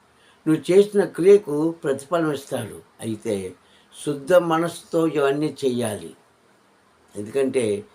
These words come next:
చాలామంది ఒక మాట మాత్రము బాగా అలవాటు చేసుకుంటారు. ఏంటి అదంటే, "ప్రభువా,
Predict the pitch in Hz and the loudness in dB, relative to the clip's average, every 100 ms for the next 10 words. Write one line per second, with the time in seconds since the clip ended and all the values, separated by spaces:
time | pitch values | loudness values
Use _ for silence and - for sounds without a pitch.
0 | _ _ - 135 170 165 147 127 107 101 | _ _ -2 0 2 0 0 -4 -4 -6
1 | 98 123 110 110 117 139 151 131 120 104 | -8 -10 -8 -6 -6 -6 -6 -6 -6 -6
2 | 113 117 117 104 95 98 _ _ - 90 | -6 -6 -6 -6 -8 -14 _ _ -16 0
3 | 127 147 143 113 127 143 120 120 104 - | 4 4 2 -2 -2 -4 -6 -8 -8 -12
4 | 95 104 87 - - 107 139 156 139 120 | -14 -12 -14 -16 -10 -4 -2 -2 -4 -4
5 | 101 90 87 101 104 - - _ 107 110 | -4 -8 -10 -8 -8 -10 -18 _ -8 -6
6 | 104 117 | -4 -4